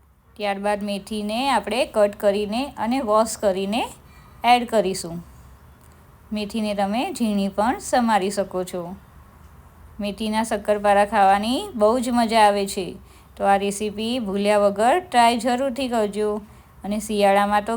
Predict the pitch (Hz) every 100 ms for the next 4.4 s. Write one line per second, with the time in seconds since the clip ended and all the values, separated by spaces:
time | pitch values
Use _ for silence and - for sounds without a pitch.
0 | 220 208 208 208 196 220 226 277 - -
1 | - 220 240 247 240 220 220 208 208 208
2 | 214 214 185 185 175 175 - - - -
3 | - - - - 208 196 190 196 214 262
4 | - 196 185 190